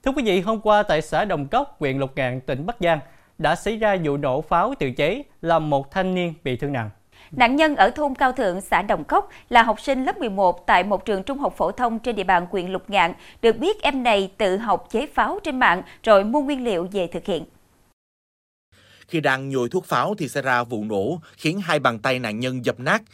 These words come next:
Speaker 3: khuôn mặt biến dạng và nhập viện trong tình trạng bị đa chấn thương. Tại hiện trường sau vụ nổ, gạch ngói, đồ dùng trong nhà bếp rơi vỡ ngổn ngang. Nguyên nhân vụ việc đang được tiếp tục điều tra.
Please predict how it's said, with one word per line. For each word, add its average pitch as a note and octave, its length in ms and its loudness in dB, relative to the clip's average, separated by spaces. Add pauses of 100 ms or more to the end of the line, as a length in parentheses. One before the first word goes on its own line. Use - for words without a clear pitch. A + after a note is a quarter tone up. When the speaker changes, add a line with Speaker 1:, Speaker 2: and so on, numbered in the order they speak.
(140)
Speaker 3:
khuôn G#3 200 -2
mặt D#3+ 160 -4
biến G3 240 -2
dạng G#2+ 300 0 (200)
và D#3 80 2
nhập C#3 220 -4
viện A#2 240 -2
trong C3 220 -2
tình A#2+ 220 -6
trạng A2 340 -2
bị A2 180 -4
đa B2 140 0
chấn D3+ 180 -6
thương. C#3 320 2 (480)
Tại D#3 120 2
hiện C#3 180 -4
trường C#3+ 240 2
sau D#3+ 140 0
vụ B2 160 -2
nổ, A#2+ 300 0 (220)
gạch C3 240 -2
ngói, C#3 440 -2
đồ C#3+ 220 4
dùng B2+ 260 -2
trong C#3 200 -2
nhà B2 140 -2
bếp E3+ 340 -2
rơi D3 200 4
vỡ A#2 260 0 (100)
ngổn A#2+ 240 -4
ngang. B2+ 260 -2 (300)
Nguyên G3+ 140 0
nhân F#3 200 0
vụ C3+ 200 -2
việc B2+ 300 -4
đang C#3+ 200 -2
được A#2+ 160 -4
tiếp D#3+ 160 -4
tục D3 160 -2
điều A#2+ 140 -2
tra. A#2+ 360 0